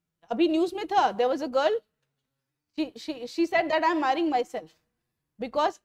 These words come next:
अगर मैं खुश रहूंगी तभी मैं दूसरों को खुश रख पाऊंगी, मुझे शादी करके, खुद से शादी करके खुश रहना है। So I, there was, this was there in news। Because of globalization, because of globalization, there are increasing cases of sologamy।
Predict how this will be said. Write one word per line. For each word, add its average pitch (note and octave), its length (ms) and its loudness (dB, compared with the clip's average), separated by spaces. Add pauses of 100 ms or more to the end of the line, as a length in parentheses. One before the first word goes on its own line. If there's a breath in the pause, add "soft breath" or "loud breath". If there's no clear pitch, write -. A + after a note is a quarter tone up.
अगर B3+ 240 2
मैं D4+ 160 0
खुश F4 240 -4
रहूंगी D#4 300 0
तभी C#4+ 280 -2
मैं D#4 160 0
दूसरों D4 280 -8
को E4 100 -6
खुश D4+ 220 -10
रख C4 180 -6
पाऊंगी, C#4 340 -2 (380)
मुझे C4 180 -6
शादी C4+ 320 2
करके, C4+ 320 -4
खुद F#4 320 -2
से A4 200 -2
शादी D#4+ 300 -2
करके D4+ 280 -4
खुश E4+ 260 -6
रहना B3 240 -4
है। F4 120 -6 (360)
So A#3+ 140 -2
I, A#3 300 0
there C4 180 0
was, D4+ 240 -4
this B3+ 200 -8
was G4 140 -2
there C#4+ 200 0
in F4+ 120 0
news। B3 300 -4 (460)
Because D4 320 0
of F4+ 180 -2
globalization, D4 840 4
because D4+ 320 0
of F4 120 -4
globalization, D4 680 -2
there E4 140 2
are D4 100 2
increasing D#4 680 0 (100)
cases C#4+ 380 -4
of F#4 180 2 (600)
sologamy। B3 540 -2